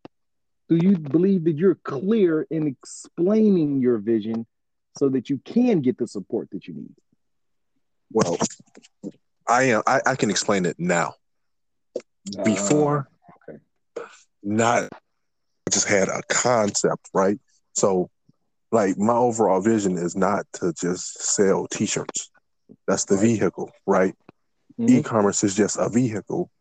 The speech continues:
Speaker 2: to sit here and help families get a skill set so that they can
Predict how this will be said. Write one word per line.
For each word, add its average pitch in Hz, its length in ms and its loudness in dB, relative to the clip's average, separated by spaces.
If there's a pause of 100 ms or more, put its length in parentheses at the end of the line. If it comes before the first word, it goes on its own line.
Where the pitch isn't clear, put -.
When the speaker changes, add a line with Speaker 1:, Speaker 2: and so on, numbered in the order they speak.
(300)
Speaker 2:
to 110 100 0
sit 107 240 2
here 98 440 2
and 92 200 -2
help - 340 0 (280)
families 101 500 0
get 101 200 0
a 90 40 0
skill 131 360 2
set 90 320 0
so 98 180 0
that 87 100 -4
they 104 140 2
can 95 240 -4